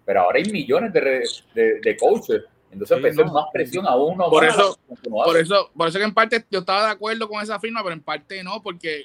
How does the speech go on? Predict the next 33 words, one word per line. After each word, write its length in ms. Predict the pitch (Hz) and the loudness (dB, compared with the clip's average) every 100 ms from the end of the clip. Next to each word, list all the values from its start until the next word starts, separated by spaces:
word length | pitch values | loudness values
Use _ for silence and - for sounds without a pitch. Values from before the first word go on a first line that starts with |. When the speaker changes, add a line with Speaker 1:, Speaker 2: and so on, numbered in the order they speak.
| _ | _
Speaker 3:
como 220 | - 156 | -12 -12
hicieron 240 | 151 165 175 | -8 -10 -10
con 100 | 208 | -4
Brad 140 | 220 | -4
Stevens, 420 | 208 247 247 208 | -6 -12 -10 -10
hicieron 280 | 160 160 190 | -12 -10 -6
ahora, 340 | 202 175 147 131 | -2 -2 -4 -10
le 60 | |
dieron 180 | 135 156 196 | -10 -10 -8
el, 200 | 214 160 _ | -10 -12 _
el 140 | 175 175 | -8 -8
equipo 500 | - 247 226 175 - _ _ _ | -6 -10 -6 -8 -8 _ _ _
a 120 | 143 | -10
un 180 | 156 160 | -10 -8
tipo 240 | 196 208 | -8 -6
que 80 | 175 | -6
no 100 | 151 | -6
tiene 160 | 147 170 | -6 -8
experiencia 600 | - 175 175 190 208 180 | -2 -2 -2 -2 -4 -2
como 400 | 170 160 156 147 | -2 -2 -2 -6
dirigente. 760 | 147 139 131 160 156 - 107 _ _ _ | -4 -6 -6 -6 -6 -10 -20 _ _ _
Speaker 2:
Pero 200 | - 143 | -6 -2
los 80 | 151 | 0
Speaker 3:
Porque 100 | 156 | 0
Speaker 2:
jugadores 380 | 151 143 147 175 | 2 2 2 2
le 80 | 190 | 6
Speaker 1:
Pero 140 | 180 | 8
Speaker 2:
van 20 | 127 | 8
a 40 | |
Speaker 1:
Brad 100 | 123 | 6
Speaker 2:
jugar, 100 | 185 | 4
Speaker 1:
Stevens, 220 | 156 208 | 2 2
Speaker 2:
los 100 | 156 | 0